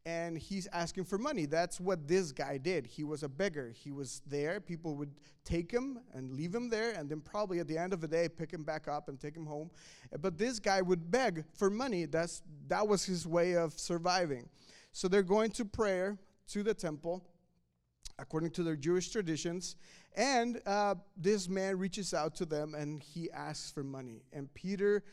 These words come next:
reaches down and tells him, "I don't have money, I don't have gold or silver, but I do have this." And he heals him in the name of Jesus. And the man, uh,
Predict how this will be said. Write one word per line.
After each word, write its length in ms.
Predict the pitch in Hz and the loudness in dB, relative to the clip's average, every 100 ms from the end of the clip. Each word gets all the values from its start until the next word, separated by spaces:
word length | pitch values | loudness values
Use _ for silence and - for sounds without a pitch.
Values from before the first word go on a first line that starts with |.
| - - | -20 -14
reaches 480 | 147 180 180 202 196 | -6 -4 -2 -2 -2
down 420 | 165 156 151 156 156 | 0 0 0 -4 -6
and 180 | 147 139 | -8 -6
tells 320 | 170 180 151 | -4 -4 -4
him, 140 | 139 | -6
"I 80 | 147 | -6
don't 100 | 160 | -6
have 180 | 156 147 | -6 -6
money, 320 | 175 190 277 - | -4 -4 -6 -6
I 80 | 147 | -8
don't 120 | 151 | -4
have 260 | 151 151 147 | -6 -6 -4
gold 240 | 165 170 | -2 0
or 100 | 196 | -4
silver, 460 | - 175 160 202 208 - - - | -2 -2 -2 -4 -6 -14 -20 0
but 120 | 165 | 0
I 180 | 165 175 | 4 2
do 220 | 156 208 | 4 0
have 360 | 156 175 156 135 | 0 -2 -4 -2
this." 480 | 156 127 - - - | -2 -2 -4 -6 -6
And 140 | 156 147 | -6 -4
he 140 | 175 | -6
heals 520 | 156 - 214 302 196 | -8 -4 -2 -2 -2
him 100 | 165 | -2
in 80 | 160 | -2
the 80 | 156 | -2
name 220 | 151 156 | -2 -2
of 120 | 156 | -4
Jesus. 520 | 139 180 170 135 135 - - - - - | -4 -6 -6 -8 -10 -14 -20 -20 -10 -2
And 240 | 175 180 | 0 4
the 120 | 196 | 4
man, 520 | 196 202 220 254 262 - - - | 6 6 4 4 0 -2 -12 2
uh, 260 | 180 170 | 6 6